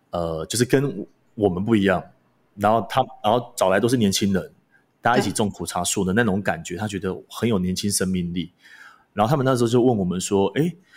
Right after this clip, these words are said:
Speaker 1: 有没有什么机会可以让我，呃，你们可不可以看有没有什么地方合作，可以让我们社区年轻化？”因为他们现在那，
Speaker 2: 嗯。
Speaker 1: 那边的老化程度很严重。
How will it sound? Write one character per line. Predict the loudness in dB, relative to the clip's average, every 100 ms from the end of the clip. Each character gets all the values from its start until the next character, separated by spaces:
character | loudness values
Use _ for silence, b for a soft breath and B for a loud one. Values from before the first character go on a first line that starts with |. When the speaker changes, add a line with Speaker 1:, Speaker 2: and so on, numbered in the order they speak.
| b b
Speaker 1:
有 | 0
没 | 2
有 |
什 | 2 -2
么 |
机 | -4 -2 2
会 | 0
可 | 2
以 | 0
让 | 2 0
我， | -4 -12 _ _ _ _ _ _
呃， | -4 0
你 | 2
们 | 2
可 | 4
不 | 2
可 | 4 2
以 | 2 -2 -14 _ _ _ _ _ -4
看 | 0
有 | 2
没 |
有 | 0
什 | -2
么 | -2
地 | 0
方 | 0
合 | -2 -4
作， | -2
可 | 0
以 | 0
让 | 0
我 |
们 | 0
社 | 2 2
区 | 2 -2 -2 -2 -4 _ -8
年 | -4 -2
轻 | -2 -2
化？” | 0 0 0 -4 b b b b 2
因 |
为 | 2
他 | 4
们 | 2
现 | 0
在 | 0
那， |
Speaker 2:
嗯。 | -2
Speaker 1:
那 | -2
边 | 0 0 0
的 |
老 | 0 0
化 | 2
程 | 0 -2
度 | -6
很 | -8
严 | -12 -12
重。 | -10 -10